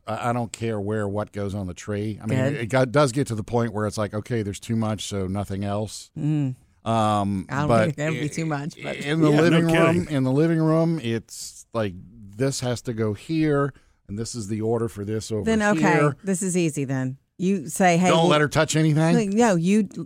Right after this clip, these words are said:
Speaker 2: give her the tree to do. Well, you, you, that's how you, you will, Tanya, will you do the tree while I'll do the living
Speaker 1: While I
Speaker 2: room?
Speaker 1: watch the game.
Speaker 2: Right, right. That sounds like a good,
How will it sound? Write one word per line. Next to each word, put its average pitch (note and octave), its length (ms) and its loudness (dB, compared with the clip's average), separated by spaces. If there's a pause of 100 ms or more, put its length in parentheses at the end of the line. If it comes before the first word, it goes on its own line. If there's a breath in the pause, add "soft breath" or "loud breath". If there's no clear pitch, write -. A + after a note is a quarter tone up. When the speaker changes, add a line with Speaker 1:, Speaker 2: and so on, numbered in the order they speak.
(140)
Speaker 2:
give G3+ 200 2
her G#3+ 140 4
the G3 100 0
tree G#3+ 200 0
to G3 80 -2
do. F#3+ 380 -2 (340)
Well, G3+ 200 6
you, A#3 260 6 (100)
you, G3 140 0
that's A3 300 2
how A3+ 60 6
you, F#3+ 140 0
you F#3+ 140 2
will, G3+ 140 4 (340)
Tanya, G3+ 460 4 (100)
will G#3 180 6
you A3 200 6
do B3 160 8
the G#3+ 80 4
tree A#3 480 2 (260 loud breath)
while G3 220 6
I'll G3 240 6
do G#3+ 100 2
the G3+ 100 2
living E3+ 220 4
Speaker 1:
While C3 100 8
I C#3+ 100 8
Speaker 2:
room? C#3 100 6
Speaker 1:
watch C#3+ 220 4
the C3+ 80 0
game. B2+ 440 2
Speaker 2:
Right, A3 640 2 (420)
right. A#3 640 2 (400)
That A#3 200 4
sounds A3+ 300 2
like G3+ 160 4
a G3 60 2
good, F3+ 680 4